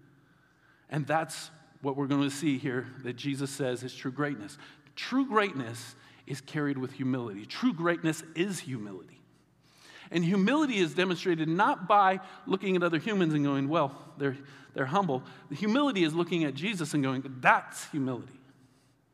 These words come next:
Okay? So in light of that, let's now look at verse two. So Jesus says this, "And calling him a child, he put him in the midst of them." So we don't know if it was a little boy or a little girl. He brings this child over. So their, their question is,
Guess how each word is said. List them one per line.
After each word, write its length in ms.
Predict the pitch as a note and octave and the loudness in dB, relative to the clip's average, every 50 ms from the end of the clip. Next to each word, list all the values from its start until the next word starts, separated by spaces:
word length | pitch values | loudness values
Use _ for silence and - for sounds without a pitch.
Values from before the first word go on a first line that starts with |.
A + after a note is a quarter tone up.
| _ _ _ _ _ _ _ _ _ _ _ _ _ _ _ _ _ _ - | _ _ _ _ _ _ _ _ _ _ _ _ _ _ _ _ _ _ -6
Okay? 220 | - D#3+ F#3+ B3+ B3 - - - - - - | -4 -2 -2 -2 -4 -8 -14 -20 -20 -20 -12
So 200 | - - F3+ E3 | -2 0 2 4
in 60 | E3 | 4
light 160 | F3 G3 G#3 | 4 2 2
of 60 | G#3+ | 0
that, 240 | E3 D3+ D3 D3+ D#3+ | 2 2 0 2 0
let's 280 | D#3 D3 D3 - - - | -2 -4 -4 -6 -10 -6
now 180 | - D3 C#3 C#3 | -2 -2 0 0
look 140 | C#3 C#3 C#3 | 0 -2 -2
at 60 | C3 | -2
verse 200 | B2 C3+ A#2+ - | -4 -4 -6 -2
two. 220 | - - D#3+ - - - - - - - - - - - - - _ | -2 -2 -2 -2 -4 -10 -20 -20 -20 -20 -20 -18 -18 -20 -20 -20 _
So 120 | - - D3 | -6 -6 -6
Jesus 380 | C#3 B2 E3 F3 D3 D3+ C#3+ | -4 -2 -4 -4 -4 -4 -4
says 160 | - D#3 C#3 | -4 -4 -4
this, 260 | C3+ C3+ A#2+ - - - - - - - - - | -2 -4 -6 -6 -10 -18 -20 -20 -20 -20 -8 -4
"And 220 | - D#3+ D3+ D3+ | -2 -2 -2 -2
calling 380 | - - A3 A#3 C4 C#4+ C4 A3+ | 0 2 2 4 4 2 2 0
him 140 | A3 G#3 | 0 0
a 40 | F#3 | -2
child, 380 | D#3 - - E3 C#3+ C#3+ C#3+ C#3+ | -2 2 2 4 4 4 2 0
he 120 | D3 D3+ | -2 -4
put 240 | C#3+ - - F#3 F#3 | -2 -2 -2 -2 0
him 200 | D#3 F3 D#3+ D#3+ | 0 0 2 2
in 80 | D#3 D#3 | 2 2
the 60 | D#3 | 2
midst 300 | E3 F3 E3+ E3+ - - | 2 2 0 -2 -4 -8
of 140 | C3+ G#2+ - | -8 -8 -8
them." 200 | A2+ G2+ F2 - - - - - _ _ _ _ _ _ _ _ _ _ _ _ _ _ - - - | -10 -12 -14 -16 -18 -20 -20 -20 _ _ _ _ _ _ _ _ _ _ _ _ _ _ -20 -20 -20
So 280 | - - E3+ D#3+ D3+ D3 - - - - | -4 0 0 2 2 0 -4 -10 -2 2
we 80 | E3+ | 2
don't 140 | F3+ G3 F#3+ | 4 4 4
know 100 | F3 D#3+ | 2 2
if 80 | D3+ D3+ | 2 2
it 40 | D#3 | 0
was 120 | C#3+ C#3+ | 0 0
a 100 | D3 C#3+ D3 - | -2 -4 -6 -6
little 180 | D3 D3 D#3+ D3 | -2 0 0 0
boy 180 | D3 F3 F#3+ F#3+ | 2 2 4 4
or 40 | |
a 40 | F#3 | 4
little 180 | E3+ D#3 D3 C3+ | 4 4 2 2
girl. 380 | C#3 E3 F#3 F#3+ F#3 F#3 F3+ F#3 - - - - - - - | 2 2 2 4 4 2 2 -2 -8 -16 -20 -20 -20 -10 -2
He 120 | D#3+ D#3 | -2 0
brings 300 | D3+ D#3+ G3+ A3 A3 F#3+ | 2 2 2 0 0 0
this 200 | F3 F3 F3 - | -2 -2 -2 -4
child 400 | - - F#3 F3 D#3+ C#3+ B2 G#2+ | -4 0 2 4 4 4 2 0
over. 240 | G#2+ F#2+ F2+ F#2 - | -4 -10 -14 -16 -6
So 140 | - - F3+ | -2 2 4
their, 160 | G#3+ C4+ - | 4 4 4
their 240 | - D#3 F#3 A3 G#3+ | 4 4 4 4 4
question 540 | - - - A#3 B3 - - - D#3 D3+ | 2 -2 -4 -4 -4 -4 -2 -2 0 0
is, 100 | D3 B2 | 0 0